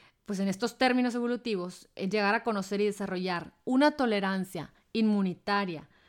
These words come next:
a una lectina nueva en un intervalo de estos diez mil años está cañón. O sea, es como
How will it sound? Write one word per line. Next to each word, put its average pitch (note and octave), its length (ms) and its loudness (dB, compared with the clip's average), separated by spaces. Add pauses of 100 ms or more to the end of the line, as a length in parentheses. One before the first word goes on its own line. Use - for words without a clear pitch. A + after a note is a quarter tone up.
(120)
a F#3+ 100 2
una A3+ 260 2
lectina G#3 420 -2
nueva G3 600 -4 (340)
en A3+ 140 2
un C4 100 4
intervalo A#3 460 2
de A#3 60 2
estos A3+ 260 -2
diez A#3 260 2
mil B3+ 180 4
años G3 540 -2 (240)
está G#3 640 2 (220)
cañón. G3 320 -6 (400)
O G3 100 -6
sea, G3 140 0
es F#3+ 100 -4
como G#3+ 480 0